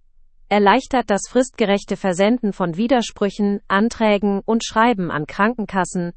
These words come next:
Rentenversicherung und Behörden, ohne Postweg oder persönlichen Gang.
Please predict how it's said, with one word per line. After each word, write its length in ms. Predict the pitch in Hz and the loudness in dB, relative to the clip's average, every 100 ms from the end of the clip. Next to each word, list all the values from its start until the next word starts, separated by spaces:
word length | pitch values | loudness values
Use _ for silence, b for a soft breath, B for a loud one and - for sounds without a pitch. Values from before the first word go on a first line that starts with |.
| - | -2
Rentenversicherung 1040 | 214 247 269 247 226 202 214 233 208 214 208 | 4 4 2 -2 -2 0 0 0 0 0 0
und 240 | 220 214 | -2 -2
Behörden, 580 | 208 185 190 170 147 - - - | -2 2 2 2 -2 -8 -8 0
ohne 260 | 202 185 | 2 2
Postweg 600 | - 208 220 - 202 196 | 2 0 0 0 -2 0
oder 220 | 185 185 | -2 0
persönlichen 720 | 180 214 190 233 208 180 - 208 | 0 -2 2 2 2 0 -2 -2
Gang. 280 | 165 131 | -2 -4